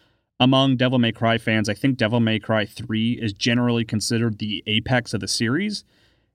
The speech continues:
It's certainly the hardest in the series. Devil May Cry one and two both released for the Switch in recent months, but three is the one I think most were really holding out for.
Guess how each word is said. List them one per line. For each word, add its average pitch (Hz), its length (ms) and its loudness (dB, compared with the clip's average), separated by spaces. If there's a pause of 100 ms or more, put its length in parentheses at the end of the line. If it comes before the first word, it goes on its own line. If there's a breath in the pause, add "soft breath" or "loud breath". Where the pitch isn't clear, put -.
(100)
It's 120 160 2
certainly 254 300 2
the 147 80 2
hardest 160 400 2
in 101 80 -2
the 80 80 -6
series. 95 500 -6 (280)
Devil 135 180 2
May 156 140 2
Cry 135 220 2
one 123 480 2
and 131 260 2
two 165 280 2
both 123 320 0
released 117 340 0
for 110 140 -2
the 107 80 -4
Switch - 320 -2
in 110 160 -2
recent 107 320 -2
months, 120 400 0 (320 soft breath)
but - 180 -2
three 139 320 2
is 120 120 0
the 113 100 0
one 110 160 0
I 104 80 -2
think 104 200 -4
most 104 300 -4
were 104 140 -2
really 110 340 0
holding 104 320 -4
out 95 160 -6
for. 80 320 -14